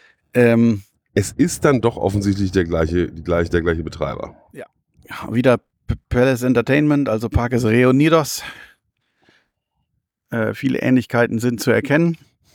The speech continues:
Speaker 1: Aber natürlich die Grundlage des Parks entsprechend viel länger her.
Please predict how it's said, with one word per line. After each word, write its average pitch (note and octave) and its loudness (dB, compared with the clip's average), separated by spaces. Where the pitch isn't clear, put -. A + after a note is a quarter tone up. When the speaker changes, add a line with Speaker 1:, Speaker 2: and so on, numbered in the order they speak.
Speaker 1:
Aber G#2+ 2
natürlich G#2+ -2
die G#2 -6
Grundlage A2 2
des G#2 -2
Parks - -4
entsprechend G#2+ -2
viel A#2 -2
länger A2 2
her. A#2+ 2